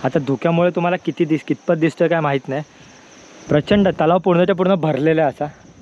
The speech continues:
तो आणखीसुद्धा भरेल की,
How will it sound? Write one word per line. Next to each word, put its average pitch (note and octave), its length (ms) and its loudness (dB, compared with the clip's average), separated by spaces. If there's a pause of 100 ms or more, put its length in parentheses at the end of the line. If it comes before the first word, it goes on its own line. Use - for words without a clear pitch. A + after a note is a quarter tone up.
(1000)
तो F3 380 2 (140)
आणखीसुद्धा F3+ 600 -2
भरेल F3 300 -2 (340)
की, E3 120 -4